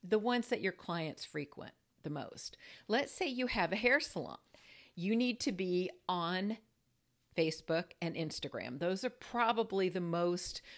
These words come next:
likely places. If your customers are very young, then maybe TikTok as well.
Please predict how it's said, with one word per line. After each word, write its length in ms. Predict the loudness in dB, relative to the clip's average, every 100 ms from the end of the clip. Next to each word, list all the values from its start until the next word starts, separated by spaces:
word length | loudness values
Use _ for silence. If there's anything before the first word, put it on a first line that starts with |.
| 0
likely 480 | 2 2 2 0
places. 540 | 0 0 0 0 -2 -4
If 140 | 0
your 100 | -2
customers 600 | 4 2 4 2 2 2
are 80 | 0
very 500 | 0 2 6 6 4
young, 340 | 2 0 0
then 160 | -2 -2
maybe 260 | 0 -2 -2
TikTok 540 | -4 -4 -4 -4 -4
as 140 | -6
well. 260 | -4 -4 -4